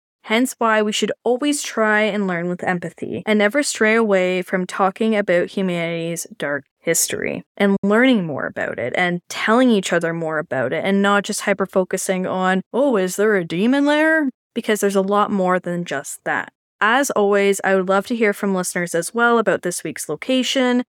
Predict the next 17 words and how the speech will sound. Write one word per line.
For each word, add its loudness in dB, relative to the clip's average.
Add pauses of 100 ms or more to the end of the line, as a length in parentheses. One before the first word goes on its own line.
(100)
Feel 0
free -2
to 2
shoot -2
me -2
an -2
email 2
or 0
send -4
me -4
a -6
D -6
M. 4 (220)
If -4
you 4
have 2
a 2